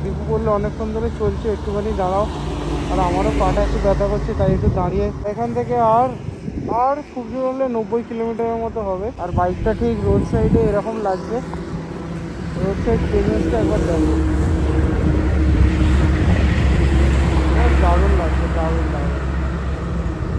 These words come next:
আর বেশিক্ষণ না, আর মোটামুটি আড়াই ঘন্টার মধ্যে আমরা ঢুকে যাবো কলকাতা। চলো,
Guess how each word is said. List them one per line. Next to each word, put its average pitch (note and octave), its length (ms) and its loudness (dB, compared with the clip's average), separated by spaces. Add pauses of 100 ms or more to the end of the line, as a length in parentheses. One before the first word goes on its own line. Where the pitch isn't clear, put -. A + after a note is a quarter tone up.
(640)
আর A#3+ 180 0
বেশিক্ষণ C4+ 440 -2
না, B3+ 100 0
আর B3 160 2
মোটামুটি A#3+ 500 -2 (560)
আড়াই G#3 220 -2
ঘন্টার A3 300 -2
মধ্যে A3 280 0
আমরা A3 320 0
ঢুকে F#3 340 -6
যাবো G#3+ 260 -4
কলকাতা। F3 420 -8 (3500)
চলো, B3+ 220 2